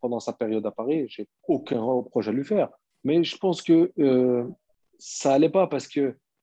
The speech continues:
<laughs> on va pas parler de, de, de, du P S G, mais il y a eu des problèmes dans le vestiaire, il y avait des problèmes avec certains joueurs,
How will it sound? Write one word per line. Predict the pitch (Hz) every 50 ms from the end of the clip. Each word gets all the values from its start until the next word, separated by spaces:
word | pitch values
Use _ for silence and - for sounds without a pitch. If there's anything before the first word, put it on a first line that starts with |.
| _ _ _ _ _ _ _ _ _ _ _ -
<laughs> | - - - - - - - - - - - - - - - - - - _ _ _ _ _ _ _ _ - 98 107 - -
on | - 127
va | 123
pas | 131 131 131
parler | - 120 131 135 131
de, | 127 135 127 120 123 139 131 127 - - 107 - - - - - -
de, | 175 151
de, | 135 143 143 - - 160 156 113 - -
du | 143 143
P | 131 175 170
S | 156
G, | 151 190 180 160
mais | 156 151 139 131 - - - -
il | - 160
y |
a | 151
eu |
des | 139 147
problèmes | - - 156 139 147 143 135
dans | 135 135 131
le | 127
vestiaire, | 127 131 131 - - 160 151 147 147 147 147
il | 135
y | 123
avait | 120 120 117
des | 120 117
problèmes | _ - 131 120 - 127 131 123 120
avec | 120 117 - -
certains | - - - - 123 120
joueurs, | 107 120 127 139 139 143 151 143 - -